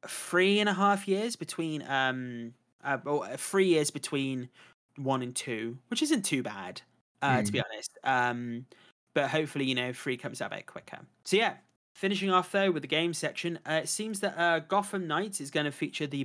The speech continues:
Speaker 1: biggest video game map that's, uh, that the game, that, that series has ever created. I'm still iffy about this game, to be honest, because I've seen the combat, I've seen, like, how it looks.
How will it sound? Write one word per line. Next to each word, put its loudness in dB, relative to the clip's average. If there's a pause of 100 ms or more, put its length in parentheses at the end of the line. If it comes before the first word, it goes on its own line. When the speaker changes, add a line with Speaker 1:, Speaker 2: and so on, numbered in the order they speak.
(120)
Speaker 1:
biggest 2
video 0
game -2 (440)
map 0
that's, -4
uh, -10
that -8
the -12
game, -2
that, -8
that -12
series 2
has -4
ever -2
created. 0 (560)
I'm 4
still 4 (100)
iffy -4
about 2
this -6
game, -2
to -10
be -4
honest, -6
because -2
I've -4
seen -2
the -4
combat, 4
I've -4
seen, -2
like, 0
how 0
it -2
looks. 2